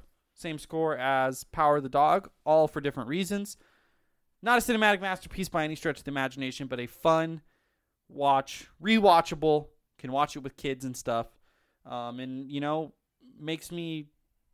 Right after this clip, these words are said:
want to watch a second one if they make another one, or another,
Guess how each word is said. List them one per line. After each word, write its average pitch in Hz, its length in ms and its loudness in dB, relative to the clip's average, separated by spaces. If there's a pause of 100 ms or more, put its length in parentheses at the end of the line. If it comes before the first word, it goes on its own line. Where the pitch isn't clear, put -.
want 160 280 -4
to 196 120 -10
watch 175 240 -2
a 196 60 -8
second 190 300 -6
one 110 180 -12
if 107 100 -16
they 113 100 -14
make 107 200 -16
another 104 180 -14
one, 104 140 -12
or 113 160 -8
another, 131 420 -8